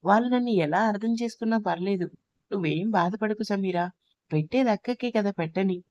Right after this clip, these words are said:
వదినికి నేనెందుకు అడ్డు చెప్తానండి? ఉంటున్నది నలుగురం, అయినా ఎందుకో వచ్చిన మాటల్లో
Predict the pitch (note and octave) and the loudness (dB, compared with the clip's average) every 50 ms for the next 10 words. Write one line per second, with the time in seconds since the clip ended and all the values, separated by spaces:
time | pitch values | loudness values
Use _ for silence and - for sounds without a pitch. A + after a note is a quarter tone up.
0 | _ _ _ _ _ - - C#3 C#3 F3 F#3+ A#3+ A3 - C4 A3+ F#3 F3+ G3+ A#3 | _ _ _ _ _ -4 -4 -2 0 0 -2 -2 0 -2 -2 0 0 0 0 0
1 | B3 A#3+ A#3+ B3 A#3 A3+ G#3 G#3 G#3+ - G#3 G3 - - F#3 F3+ E3+ E3 D#3+ D3+ | -2 -2 -2 -2 -2 -2 -2 -2 -4 -6 -6 -8 -4 -4 -2 -2 0 0 0 0
2 | D3+ E3+ F#3 F#3+ F#3+ _ _ _ _ _ _ _ - D3+ D3 D3 D#3+ G3+ G#3 A3 | 0 0 -2 -4 -6 _ _ _ _ _ _ _ -4 -2 0 0 0 0 0 0
3 | A#3 B3+ B3+ B3+ A#3 G3+ G3 G3+ A3+ A3 G#3 G#3+ _ _ _ _ _ - _ - | 0 0 2 2 2 2 2 2 0 -2 -2 -2 _ _ _ _ _ -20 _ -4
4 | A#2 A#2 A#2 - G#3+ B3 A#3 G3 G3 G#3+ C4 C4 - C4 B3+ A3+ G#3 G#3 - - | -4 -2 0 0 0 0 0 0 0 -2 -2 -2 0 2 2 2 0 -2 -6 -4
5 | A#3+ B3+ B3 A3+ G#3 G3+ G3 - G#3+ A3 A3 | -2 0 2 2 2 0 0 -2 -4 -4 -4